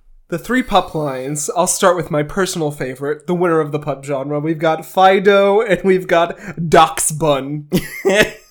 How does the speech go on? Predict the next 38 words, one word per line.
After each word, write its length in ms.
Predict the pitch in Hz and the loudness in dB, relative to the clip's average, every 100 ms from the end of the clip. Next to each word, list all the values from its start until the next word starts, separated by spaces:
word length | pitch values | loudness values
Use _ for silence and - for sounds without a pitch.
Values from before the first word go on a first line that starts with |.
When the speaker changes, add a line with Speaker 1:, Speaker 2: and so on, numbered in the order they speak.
| _ | _
Speaker 1:
If 320 | 196 180 208 | -6 2 4
Speaker 2:
He's 80 | 175 | 6
Speaker 1:
I 240 | 208 226 240 | 8 8 6
Speaker 2:
toasty. 160 | 165 220 | 4 6
Speaker 1:
ever, 1040 | 226 208 202 190 - 254 - - - 262 | 8 8 6 4 0 -2 -4 -2 -2 -2
Speaker 2:
<laughs> 60 | - | 4
Speaker 1:
I 120 | 185 | 6
love 260 | 202 220 220 | 8 8 6
a 60 | |
Dogmon. 800 | 214 220 208 208 202 208 202 202 | 6 8 8 6 4 6 6 6
I 160 | 208 165 | 4 2
love 220 | 175 185 | 4 4
a 60 | 196 | 2
fairy. 840 | - 175 175 175 170 170 180 - _ _ | 4 4 6 6 4 2 0 -6 _ _
This 320 | 170 160 202 170 | -2 4 4 2
is 100 | 147 | -2
it 180 | 147 143 | -2 -2
right 240 | 139 147 | -4 -2
here. 440 | 147 143 160 202 _ - | -2 -2 -4 -8 _ -4
Like, 280 | 160 185 | -2 0
this 180 | 170 202 | 2 2
is 120 | 202 | 2
the 60 | 196 | 0
Pokemon 380 | 202 156 165 151 | 0 0 0 0
I'd 140 | 151 | 0
have 200 | 151 151 | 0 -2
in 80 | 147 | -2
real 180 | 147 139 | -4 -4
life, 280 | 139 139 - | -6 -6 -4
probably. 560 | 147 139 143 139 147 _ _ _ | -4 -2 -4 -8 -8 _ _ _
I'm 200 | 165 185 | -2 2
definitely 340 | 170 180 180 165 | 4 4 2 0
Team 260 | 175 160 | 0 -2
Fairy 320 | 151 147 135 139 | -2 -2 -2 -6
Dog 340 | 127 127 - | -8 -10 -8
this 220 | 143 147 | -8 -8
gen. 340 | 151 127 131 165 | -10 -10 -10 -8
Speaker 2:
Okay, 260 | 143 262 | -6 -4